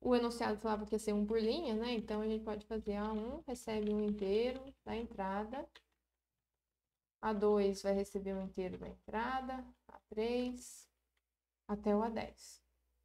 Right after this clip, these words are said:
A minha variável soma vai receber, então, A um multiplicado pela,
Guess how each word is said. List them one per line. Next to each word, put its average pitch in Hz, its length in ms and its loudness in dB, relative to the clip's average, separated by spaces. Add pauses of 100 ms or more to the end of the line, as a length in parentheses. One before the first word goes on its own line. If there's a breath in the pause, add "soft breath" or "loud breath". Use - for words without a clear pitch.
(720)
A 285 160 4
minha 240 460 0
variável 208 680 4
soma 254 560 -2
vai 233 200 0
receber, 220 420 0
então, 202 540 -2
A 262 220 0
um 240 260 -2 (1040)
multiplicado 262 800 0
pela, 269 380 0